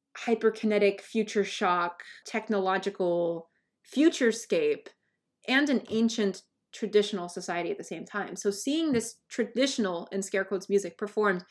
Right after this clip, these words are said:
in a contemporary context that wasn't museumized was really thought-provoking to me. And I thought, you know, this could be my musicological research topic, understanding tradition in contemporary context. So, um, when I was applying to grad school during the fall of my second year in Japan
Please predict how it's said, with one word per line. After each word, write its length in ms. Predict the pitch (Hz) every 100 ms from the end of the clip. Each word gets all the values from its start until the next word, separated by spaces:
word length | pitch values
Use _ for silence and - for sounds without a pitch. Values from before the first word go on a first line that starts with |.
| - - _
in 80 | 226
a 60 | 220
contemporary 560 | 226 220 240 240 208
context 540 | 196 202 202 214 165 -
that 140 | -
wasn't 300 | 220 240 208
museumized 680 | 202 185 196 240 302 392 220
was 240 | 202 - _ _ _
really 200 | - 294
thought-provoking 640 | 339 254 262 269 202 202 202
to 120 | 202
me. 100 | 185
And 120 | 185
I 160 | 190 190 -
thought, 300 | 208 202 -
you 80 | 247
know, 300 | 269 254 254 _ _ -
this 240 | 214 277
could 160 | - 285
be 120 | 240
my 180 | 233 214
musicological 840 | 208 202 202 - 180 185 202 190
research 400 | 208 269 294 247
topic, 320 | - - 170 165
understanding 680 | 214 233 233 220 202 190 190
tradition 460 | - 196 202 202
in 120 | 175 175
contemporary 380 | 196 - 180 180
context. 600 | - 226 185 - - -
So, 280 | 202 190 190 - _ _ - _ _
um, 320 | - 196 190 180
when 120 | 208
I 80 | 202
was 160 | 208
applying 320 | 220 - 214
to 60 | 208
grad 340 | 208 208 262
school 480 | 269 - 208 190 185
during 340 | 175 196 185 190
the 60 |
fall 640 | 190 - 202 202 202 202 196
of 160 | 196
my 120 | 196 185
second 400 | - 208 220 190
year 160 | 175
in 120 | 180
Japan 580 | 180 185 202 - 208 262